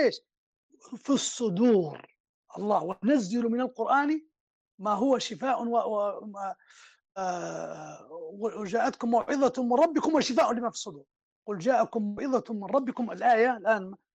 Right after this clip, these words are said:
أنستحضر، "وشفاء لما في الصدور". شوف القرآن شفاء، وآيات الشفاء روى العلماء مجمعين على أن الشفاء بدني وروحي، حتى بدني.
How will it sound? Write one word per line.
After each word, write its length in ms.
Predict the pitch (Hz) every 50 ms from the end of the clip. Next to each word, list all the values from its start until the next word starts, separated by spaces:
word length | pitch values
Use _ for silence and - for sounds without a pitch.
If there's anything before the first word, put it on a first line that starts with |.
| _ _
أنستحضر، 480 | 185 170 - - - 185 156 - 170 180
"وشفاء 840 | - 220 240 247 240 - 233 - - - 262 294 294 247 - - 285 285
لما 400 | 254 208 180 180 170 180 233 240
في 80 | -
الصدور". 360 | - - - - 220 165 151 - _ _ _ _
شوف 240 | - - 294 - 240
القرآن 540 | 233 - - 226 220 - 277 311 339 302 226
شفاء، 460 | - - 262 233 - 233 190 - - _ _ _ _ _ -
وآيات 480 | - - 220 226 277 294 240 - -
الشفاء 460 | 240 - - 220 185 - 277 285 277
روى 200 | 247 247 254 247
العلماء 580 | 220 170 180 233 269 277 240 220 233 277 254 190
مجمعين 600 | 208 208 233 262 233 196 196 214 208 269 294 240
على 180 | 180 196 220 226
أن 220 | - 294 269 240
الشفاء 500 | 214 - - - 220 - - 294 302 294 - _ _ _ _ _ _ _
بدني 500 | - 156 151 226 330 349 320 330 320 330
وروحي، 420 | 339 339 320 254 180 - - - - _ _ _ _ _ _ _ _ -
حتى 360 | - - 302 - - - 339
بدني. 400 | 339 330 226 165 165 139 131